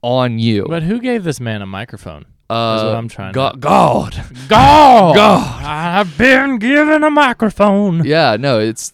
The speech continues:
Speaker 2: By
Speaker 1: that's
Speaker 2: God.
Speaker 1: Yeah, by God. <laughs> Yeah, no, that's, that's the book burning guy.
Speaker 2: Are witches real?
Speaker 1: No.
Speaker 2: How do you know?
Speaker 1: Have you seen one?
Speaker 2: Greg Locke has.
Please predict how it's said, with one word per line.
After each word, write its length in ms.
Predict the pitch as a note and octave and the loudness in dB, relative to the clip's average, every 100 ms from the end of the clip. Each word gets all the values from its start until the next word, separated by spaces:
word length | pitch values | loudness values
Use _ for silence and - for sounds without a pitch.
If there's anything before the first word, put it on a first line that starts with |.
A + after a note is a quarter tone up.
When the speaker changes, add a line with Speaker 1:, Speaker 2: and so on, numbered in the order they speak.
| _ | _
Speaker 2:
By 140 | - B2 | -4 -2
Speaker 1:
that's 200 | G3 D3 | -2 -4
Speaker 2:
God. 560 | F#3 G#3 A2 F#2 - | -2 -2 -2 -14 -10
Speaker 1:
Yeah, 160 | C3 B2+ | -6 -4
by 160 | A#2 D3+ | -4 -8
God. 560 | A2+ B2 A#2+ - - - | -8 -10 -10 -18 -20 -10
<laughs> 1300 | - - - A#3+ - - C3 A2+ A#2 A2+ A#2+ E3 D3+ | -10 -2 -2 -2 -6 -6 -4 -4 -8 -8 -10 -12 -14
Yeah, 360 | - C3 A2+ G2+ | -4 -2 0 -4
no, 220 | G#2+ B2 | -2 -2
that's, 360 | G#2+ B2 F3 - _ _ _ | 0 0 -2 -6 _ _ _
that's 380 | B2 D3 G#3+ - | -10 -8 -10 -6
the 180 | F#3+ G3 | -4 0
book 260 | A#3 G#3+ | -2 -2
burning 420 | F#3+ F#3+ E3 C#3+ | -4 -4 -4 -6
guy. 520 | A#2+ G#2 F#2 - - _ _ - | -6 -8 -10 -20 -20 _ _ -6
Speaker 2:
Are 80 | E3+ | -2
witches 340 | G#3+ A3 F#3 | -2 -4 -8
real? 340 | G#3 G#3+ G2+ - _ | -4 -4 -6 -12 _
Speaker 1:
No. 560 | - D#4+ G4+ F4+ A#2+ - _ _ _ _ _ _ _ - | -4 -2 -2 -4 -4 -8 _ _ _ _ _ _ _ -12
Speaker 2:
How 100 | C3+ | -10
do 80 | A#2+ | -10
you 80 | |
know? 220 | B2 - - _ _ _ _ _ _ | -12 -16 -20 _ _ _ _ _ _
Speaker 1:
Have 80 | G2 | -16
you 60 | |
seen 220 | F#2 G2+ A#2 | -12 -12 -12
one? 140 | G3+ _ _ _ _ _ _ _ _ | -16 _ _ _ _ _ _ _ _
Speaker 2:
Greg 220 | - G#2 F#2+ | -10 -10 -10
Locke 260 | F2 G#2+ | -14 -14
has. 380 | - - - | -16 -16 -18